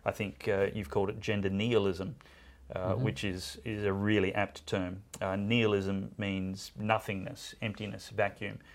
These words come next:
Speaker 1: um,
Speaker 2: Devoid of
Speaker 1: philosophical
Speaker 2: s-,
Speaker 1: meaninglessness.
Speaker 2: devoid of spirit.
Speaker 1: Devoid. Um, and, and so this, um,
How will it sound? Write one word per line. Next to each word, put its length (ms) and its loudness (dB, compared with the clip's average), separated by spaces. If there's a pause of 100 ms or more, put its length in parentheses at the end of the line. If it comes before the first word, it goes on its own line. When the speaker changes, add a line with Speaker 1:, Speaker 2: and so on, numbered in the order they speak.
(360)
Speaker 1:
um, 100 -4
Speaker 2:
Devoid 160 -4
of 80 -8
Speaker 1:
philosophical 680 6
Speaker 2:
s-, 80 0
Speaker 1:
meaninglessness. 480 0
Speaker 2:
devoid 280 4
of 80 -2
spirit. 460 0 (480)
Speaker 1:
Devoid. 460 2 (580)
Um, 300 6
and, 340 0
and 160 2
so 420 10
this, 420 -2 (580)
um, 640 10